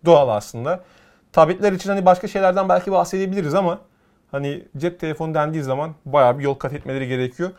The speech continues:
Hoş, Asus var, in-, işte Lenovo var.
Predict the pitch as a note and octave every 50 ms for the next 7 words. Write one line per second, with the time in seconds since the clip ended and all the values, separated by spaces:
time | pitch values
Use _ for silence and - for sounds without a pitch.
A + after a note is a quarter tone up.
0 | _ _ _ - E3+ F#3 F#3 F#3 - _ _ _ _ _ _ _ _ _ _ _
1 | _ - E3 - - E3+ D3+ - C#3+ C3+ C3 C3+ C#3 - C#3+ C#3+ C#3+ D3 - -
2 | - - - - - C3 B2+ C3 C#3 C#3+ C#3 B2+ A#2 B2 B2 C3